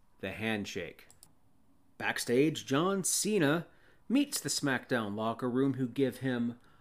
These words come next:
a pat on the back, and then is face to face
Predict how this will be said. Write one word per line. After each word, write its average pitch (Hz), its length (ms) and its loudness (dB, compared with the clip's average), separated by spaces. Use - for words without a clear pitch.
a - 80 0
pat 113 340 0
on 107 140 -2
the 101 80 -4
back, 131 360 0
and 107 220 0
then 170 200 2
is 104 300 -2
face - 540 -2
to 160 160 -4
face - 680 -2